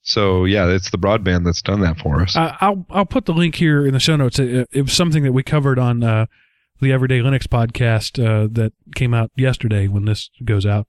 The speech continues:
Speaker 2: Uh, there's, uh, researchers at a university have discovered a way to tweak lithium ion batteries, which is the battery that's in everybody's phone and every, everybody's laptop, to get ten times the life and to, and, and a, a,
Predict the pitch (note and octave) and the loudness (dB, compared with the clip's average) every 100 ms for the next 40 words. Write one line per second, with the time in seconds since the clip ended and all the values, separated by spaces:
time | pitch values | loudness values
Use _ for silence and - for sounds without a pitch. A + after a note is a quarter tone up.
0 | _ _ _ _ C#3 B2+ A#2+ A2+ B2+ C3+ | _ _ _ _ -2 2 2 0 0 0
1 | B2+ - C3 A2+ D3+ G#3 A3 E3+ D3+ C#3+ | 0 -4 -10 -4 0 2 0 0 0 2
2 | D3 D3+ D3+ D3 C3+ A#2+ - F#3+ F3+ D3+ | 2 2 0 0 0 0 0 0 2 2
3 | D3 D3 C#3+ - C3+ A#2+ - _ _ - | 4 2 0 0 0 2 -2 _ _ -4
4 | G3 G3 D3+ D#3+ E3 D#3 C#3 B2+ A#2 - | 0 0 2 0 2 2 2 -2 -4 0
5 | D3 C#3 A#2+ B2+ B2+ G2+ G2 G#2+ C3 A#2+ | 2 2 2 0 0 0 -2 -4 -2 -2
6 | A#2 B2 A#2+ A2+ A2+ B2 A#2 A#2 A#2+ A#2+ | -2 0 0 0 0 0 0 0 0 -2
7 | A2+ - A#2 A#2 A2+ A2 G#2+ B2 A#2+ A#2 | -2 -2 0 2 2 0 0 -2 0 0
8 | G#2+ A#2 A2+ - G2+ - _ _ _ _ | 0 0 -2 -2 -2 -4 _ _ _ _
9 | _ _ _ _ E3 D3 D#3 - - G3 | _ _ _ _ -2 0 -2 -2 0 2
10 | G3+ E3+ F3 E3+ C#3 B2+ C#3 A#2+ G#2+ - | 2 2 2 2 2 2 2 0 -2 -6
11 | _ _ _ _ _ _ - C#3 B2+ A#2+ | _ _ _ _ _ _ -2 0 0 -2
12 | - B2+ - C#3 B2+ B2+ B2+ B2 B2 B2+ | -4 -6 -6 -2 -2 0 0 0 0 0
13 | B2+ - B2 A#2 A#2 | 0 0 0 2 0